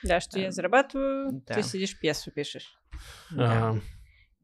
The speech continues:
Speaker 3: да.
Speaker 2: И заканчивается все, по-моему, там, э, разводом. Да?
Speaker 3: Эм.
Speaker 2: Я не помню.
Speaker 3: Там, э,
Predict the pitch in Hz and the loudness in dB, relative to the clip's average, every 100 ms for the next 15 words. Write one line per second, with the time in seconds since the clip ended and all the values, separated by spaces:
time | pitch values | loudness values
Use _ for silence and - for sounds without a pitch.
0 | - 117 131 160 151 165 202 240 226 214 | -2 2 2 2 0 6 6 6 2 -4
1 | - - 190 202 196 185 180 - 165 165 | -4 -2 2 2 2 0 0 -2 -2 -2
2 | 156 _ - 175 165 160 131 110 - - | -4 _ 0 2 2 4 2 2 -6 -16
3 | _ - _ - _ _ - 143 139 202 | _ -20 _ -20 _ _ -16 -8 -4 -2
4 | 247 - - 139 131 127 123 120 113 113 | -4 -8 0 2 4 2 2 2 0 -2
5 | - _ _ _ - 165 160 170 143 131 | -10 _ _ _ -4 -2 2 2 2 -6
6 | - - 151 156 156 151 | -12 4 8 8 6 0